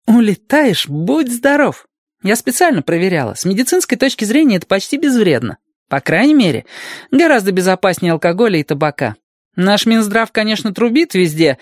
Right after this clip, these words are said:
мол, опасно, потому что вызывает зависимость. Но это всё ерунда. От тех же Патинка зависимость куда страшнее". Патинка, буквально рогатка, японский.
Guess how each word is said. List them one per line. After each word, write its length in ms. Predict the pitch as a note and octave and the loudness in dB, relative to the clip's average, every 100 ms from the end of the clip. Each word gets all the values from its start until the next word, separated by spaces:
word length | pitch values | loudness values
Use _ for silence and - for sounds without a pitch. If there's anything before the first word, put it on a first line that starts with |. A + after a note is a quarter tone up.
| - - - | -12 -12 0
мол, 200 | F#3+ E3+ | 2 2
опасно, 600 | E3 E4+ F4 B3 - C#3+ | 2 2 2 0 -2 -8
потому 300 | D3 F#3 A3+ | -4 -2 -2
что 140 | - | -2
вызывает 400 | A3+ A3 G#3+ G3+ | -2 0 0 0
зависимость. 880 | F#3 G3 B3+ D#4+ C#4 - C#3+ - - _ - | 0 0 2 2 0 -2 -4 -4 -12 _ -4
Но 220 | A#3 A#3 _ | 0 0 _
это 380 | C#4+ C#4+ - A3+ | -2 -2 -2 -6
всё 320 | - - A#3 | -4 0 2
ерунда. 800 | G#3+ G#3 F#3+ G3 F#3+ F3+ G3+ B2 _ _ _ - | 2 2 2 0 0 0 -2 -4 _ _ _ -4
От 220 | F3+ - | -4 -2
тех 240 | - A3 G3 | 0 0 0
же 120 | A3 | 0
Патинка 640 | G#3+ G#3 - D#4 A#3+ C#3+ | 0 0 2 2 2 0
зависимость 520 | D3+ F3 F3+ F#3+ F3 | 0 0 0 0 -2
куда 360 | - F3+ F#3+ C4+ | -4 0 0 0
страшнее". 720 | - E4+ - C#4+ A3+ D3 - _ _ _ _ _ - | -2 -4 0 0 2 0 -6 _ _ _ _ _ -4
Патинка, 640 | F3 - B2 A2+ - G#2+ _ _ - | -4 -4 -10 -8 -8 -8 _ _ -10
буквально 480 | G2 A#2 D#3 E3+ D3 | -4 0 0 -2 -4
рогатка, 580 | B2 G2 F#2+ - G2 - - | -2 0 -2 -4 -10 -10 -14
японский. 680 | A#2 D3+ G#2+ F2+ - - | -10 -6 -4 -4 -8 -10